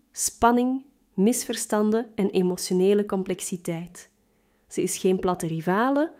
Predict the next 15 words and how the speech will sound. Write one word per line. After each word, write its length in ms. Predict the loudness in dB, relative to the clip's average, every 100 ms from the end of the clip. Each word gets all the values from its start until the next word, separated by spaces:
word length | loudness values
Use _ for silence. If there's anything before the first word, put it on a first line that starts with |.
| _ _ -4
maar 200 | -2 0
een 180 | 0 0
vrouw 540 | 0 4 4 2 0
met 140 | -6 -6
haar 220 | -8 -4
eigen 320 | 0 2 2
verlangens, 600 | 0 2 2 2 -2 -8 -14 _ -12
spijt 760 | -10 0 4 4 4 -2 -14 _ _ 2
en 200 | 2 2
strategie. 640 | -2 -2 -2 -4 -4 -6 _ _ _ _ _ _ _ _ _ _ _
Typische 640 | 4 6 6 2 2 -2 -6
Sylvie-zinnen. 920 | -4 2 2 2 0 2 2 2 -4 -12 _ _ _ _ _ _ _
Etienne 720 | -4 -2 2 4 6 4 0 -2
is 180 | -2 0
eenvoudig, 800 | 0 0 -4 -4 -4 -6 -12